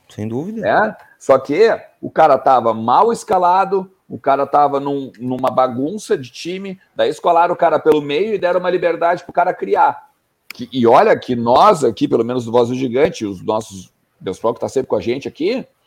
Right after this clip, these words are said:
Speaker 2: a-, só agora, por exemplo, tem mil e oitocentas pessoas. Há tempos também pedia, "Bota o cara no meio, bota o cara no meio, bota o cara no meio." Daí precisou lesionar Deus e o mundo,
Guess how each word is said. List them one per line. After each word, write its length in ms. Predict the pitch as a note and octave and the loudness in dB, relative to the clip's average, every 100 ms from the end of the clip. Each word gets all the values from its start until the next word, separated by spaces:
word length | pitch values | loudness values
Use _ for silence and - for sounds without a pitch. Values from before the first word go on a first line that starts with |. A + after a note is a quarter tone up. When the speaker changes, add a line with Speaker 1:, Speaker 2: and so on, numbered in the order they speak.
| _ _ | _ _
Speaker 2:
a-, 240 | - F#2+ - | -6 -6 -6
só 160 | - C3 | -2 2
agora, 400 | G3 D#3 F3+ F3+ | 2 4 2 2
por 100 | - | -2
exemplo, 200 | - - | -6 -6
tem 100 | F3+ | -6
mil 180 | D#3+ G#3 | -8 -2
e 60 | |
oitocentas 380 | A3+ A3 - G3 | 0 0 -2 -6
pessoas. 380 | G3 - A#2+ G#2 _ _ _ | -6 -4 -4 -4 _ _ _
Há 140 | B2 | -4
tempos 580 | - - B3 D4+ D4 F#3+ | -4 -8 -6 -4 -4 -6
também 300 | - D3+ E3+ | -4 -4 -4
pedia, 320 | E3 A#2+ C#3+ | -10 -6 -6
"Bota 480 | G#2 G2 C#3 G3+ A3 | -4 0 2 2 -2
o 20 | |
cara 180 | - G#3 | -8 -6
no 120 | G#3+ | -6
meio, 420 | G3 G3+ G#3+ E3+ A#2 | -6 -2 0 0 0
bota 300 | D#3 G#3 - | -2 -2 -4
o 20 | |
cara 160 | G#3+ | -6
no 120 | G#3+ G#3 | -6 -10
meio, 400 | G#3+ G#3+ E3+ A#2 | -6 -4 -4 -4
bota 220 | D3 F#3 | -6 -6
o 40 | - | -6
cara 140 | G#3 | -8
no 140 | G#3+ | -8
meio." 400 | G#3+ G#3+ G3 - - _ - | -6 -6 -6 -8 -12 _ -6
Daí 180 | A#2+ E3+ | -4 -4
precisou 640 | - A3+ F3+ A3 F#3+ - - | -8 -14 2 4 4 2 -6
lesionar 720 | D#3 F3+ D#3+ F#3 F3 F3 - | -4 -4 0 0 0 -2 2
Deus 420 | A3 D4 C4+ F#3 | 4 6 2 -2
e 60 | G3 | -4
o 80 | |
mundo, 440 | E3+ E3 F3+ F3+ | -2 -6 -6 -8